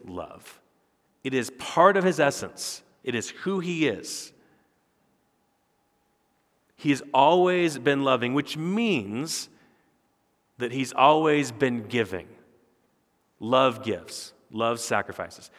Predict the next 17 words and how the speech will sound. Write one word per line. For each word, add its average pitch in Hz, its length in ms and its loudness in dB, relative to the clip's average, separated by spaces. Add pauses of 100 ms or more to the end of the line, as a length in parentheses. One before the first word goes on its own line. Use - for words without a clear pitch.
He's - 260 -16 (160)
always 156 480 4
been 123 200 -4
giving. 87 320 -8 (1200)
Who's 151 300 -2
he 147 140 -2
always 127 360 0
been 120 220 -2
loving? 95 400 -4
Well, 120 440 2
we 123 160 -2
know 113 460 -2 (960)
two 160 260 -2
answers 101 320 -6
to 90 60 -10
that - 180 -10
question. 101 540 -12